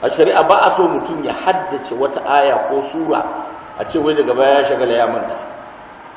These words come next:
Me ya shagaltar da kai? Domin Alƙur'anin nan maganar Allah ce, yana da kyau ka bata muhimmanci.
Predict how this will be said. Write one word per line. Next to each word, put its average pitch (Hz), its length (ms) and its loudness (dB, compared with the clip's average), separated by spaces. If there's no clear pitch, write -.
Me 165 220 4
ya 175 40 6
shagaltar 180 480 2
da 156 80 0
kai? 135 200 -4
Domin 180 180 2
Alƙur'anin 247 640 6
nan 247 160 4
maganar 220 400 4
Allah 202 320 4
ce, 202 120 6
yana 226 120 6
da 175 80 4
kyau 185 160 4
ka 160 80 2
bata 160 240 2
muhimmanci. 143 560 -2